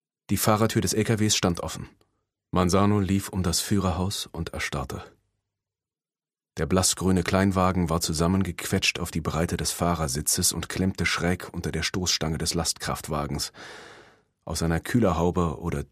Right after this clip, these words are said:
dem, was davon übrig war, stieg Dampf und hüllte die Szenerie ein. An der völlig verzogenen Fahrertür rüttelte ein stämmiger, kleiner Mann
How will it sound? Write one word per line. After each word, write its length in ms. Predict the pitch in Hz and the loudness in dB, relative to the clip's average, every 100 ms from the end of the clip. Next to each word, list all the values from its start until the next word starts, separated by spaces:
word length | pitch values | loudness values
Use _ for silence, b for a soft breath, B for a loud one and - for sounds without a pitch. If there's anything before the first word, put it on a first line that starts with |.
| _ 85 | _ 0
dem, 340 | 85 80 71 | 2 0 -2
was 160 | 64 - | -4 -4
davon 280 | 76 73 | -4 -4
übrig 340 | 67 85 73 - | -4 -4 -6 -4
war, 300 | 71 71 - | -4 -4 -6
stieg 480 | - 87 85 - - | -6 -4 -4 -6 -4
Dampf 340 | 78 87 - | -2 -2 -4
und 300 | 73 71 - | -8 -8 -2
hüllte 280 | 85 82 73 | -2 -2 -4
die 140 | 80 | -2
Szenerie 480 | - 85 80 78 80 | 0 0 0 -2 -4
ein. 320 | - 67 65 - _ _ _ _ _ _ _ _ _ _ _ _ _ | -4 -6 -8 -12 _ _ _ _ _ _ _ _ _ _ _ _ _
An 60 | 85 | -2
der 100 | 85 | 0
völlig 260 | - 104 - | 4 2 2
verzogenen 560 | 92 - 113 101 90 | 2 4 4 4 2
Fahrertür 680 | - 101 98 104 - 107 95 | 4 2 4 2 2 2 4
rüttelte 480 | 101 113 104 107 - | 2 2 0 0 0
ein 100 | 87 | 0
stämmiger, 540 | - 95 98 95 87 | 0 2 2 2 0
kleiner 420 | 87 - 90 90 80 | 0 -2 0 2 0
Mann 320 | 85 92 | 2 0